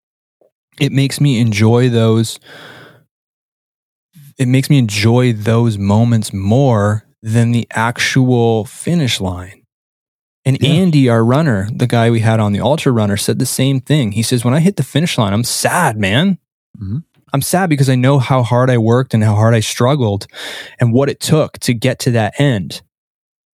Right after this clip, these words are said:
Speaker 1: And the finish line is so short-lived." So that's why, like, you'll never be fulfilled if all the, to come full circle, you'll never be fulfilled if your entire sense of accomplishment is in the final end result.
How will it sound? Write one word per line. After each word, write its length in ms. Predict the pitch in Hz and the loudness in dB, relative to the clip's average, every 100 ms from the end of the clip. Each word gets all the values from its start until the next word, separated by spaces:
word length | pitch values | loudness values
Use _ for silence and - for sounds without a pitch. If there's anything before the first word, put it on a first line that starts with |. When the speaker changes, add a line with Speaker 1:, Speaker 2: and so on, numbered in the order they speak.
| - | -2
Speaker 1:
And 140 | 123 | 0
the 40 | 113 | 0
finish 360 | - 160 143 | 0 0 0
line 220 | 127 120 | 0 0
is 80 | 113 | -2
so 140 | - 131 | -2 -4
short-lived." 880 | - 135 92 185 139 65 - - - _ _ _ _ _ _ _ - | 0 -2 0 0 0 -4 -10 -14 -14 _ _ _ _ _ _ _ -4
So 140 | - | 0
that's 160 | 139 151 | 0 0
why, 100 | 160 | 0
like, 280 | 151 120 - _ _ | 0 -2 -14 _ _
you'll 120 | 147 147 | 0 2
never 360 | 139 147 156 156 | 2 2 2 0
be 160 | 147 | 0
fulfilled 600 | 131 123 - 175 185 127 | 0 -4 -2 0 0 0
if 220 | 113 127 - - | -2 -4 -6 -6
all 340 | 131 135 135 | 0 2 0
the, 420 | 131 127 120 113 - 156 | 0 0 0 -2 -4 -6
to 120 | - | -4
come 120 | 127 | -2
full 180 | 113 113 | 0 -2
circle, 320 | 110 139 135 113 | 0 0 0 0
you'll 140 | 117 | 2
never 480 | 120 117 131 131 120 | 2 2 2 2 0
be 140 | 113 | 0
fulfilled 600 | 113 110 - 127 117 95 - - - - - - | -2 -6 -2 -2 0 -4 -8 -18 -18 -18 -20 -6
if 160 | 131 | -2
your 120 | 120 117 | 0 0
entire 440 | 110 117 120 117 | 0 0 0 0
sense 240 | - 135 | -2 -4
of 80 | - | -4
accomplishment 840 | - - 147 - 127 - 107 101 - _ _ _ | -6 -2 -2 0 -2 0 0 -2 -6 _ _ _
is 240 | - 131 120 | -4 -2 2
in 480 | 127 123 120 117 117 - | 2 4 2 0 -4 -8
the 60 | |
final 580 | 123 - 117 117 113 107 - | -6 0 0 2 2 0 0
end 360 | 117 113 107 | 0 0 -2
result. 880 | 135 107 104 98 110 92 - - - | -6 -4 -2 0 -2 -2 -6 -8 -10